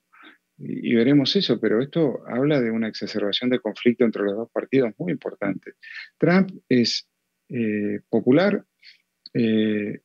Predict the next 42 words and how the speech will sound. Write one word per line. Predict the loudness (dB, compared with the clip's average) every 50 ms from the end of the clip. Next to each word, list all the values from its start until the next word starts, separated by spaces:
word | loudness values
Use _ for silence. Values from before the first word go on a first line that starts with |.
| _ _ _
por | -4 0 2 4
un | 4 4
lado, | 4 4 4 4 4
y, | 6 4 4 2 0 -2
y | -4 -4
ya | -2 -2 0 0
ha | 2
dicho | 2 0 0 0 -2 0
que | 0 -2 -2 -4 -8 _ _ -10
va | -4 -2 -2 0
a |
ser | 0 0 0 0 0 0
candidato. | 0 2 4 4 4 4 2 0 -2 -4 -2
Veremos | 0 2 2 2 2 2 0 -2 -4 -8 -8
si | -4 -2 -2
este | -2 0 -2
problema | 0 2 2 2 2 2 0 0
se | 0 0
resuelve | 0 0 0 2 2 4 4 4
y | 2
puede | 2 0 0 0 0
serlo. | 0 -2 -2 -2 -2 -4 -6 -8 _ _ _ _ _ -20 -20 -20 -20 _ _
Por | 0 2 2
el | 2
otro | 4 4 4
lado, | 4 4 4
hay | 4
elecciones | 2 2 0 0 -2 -2 -2 -2 -2 -2
dentro | -4 -4 -4 -4 -2 -2 0
de | 0 0 -2 -2 -4
dos | -8 -8 -4 -4 -4 -2
meses, | -2 -2 -2 -2 -2 -2 -4 -2
literalmente, | -2 -2 -4 -2 -2 0 0 2 2 4 2 2 0 0 -2 -4 -4
septiembre | -4 -6 -8 -6 -2 0 2 2 2 0 0
y |
octubre, | -2 -2 0 2 2 4 4 4 4
en | 2 2 0
el | -2 -10 -10
comienzo | -10 -8 -8 -6 -6 -4 -4
de | -2
noviembre, | 0 2 2 0 0 0 -2 -4 -4 _ _ _ _ _ _ _ _ _ _ _ _ _ -8 -4
eh, | -2 -2 -2 -2 -2 -4 -4 -6 -6 -8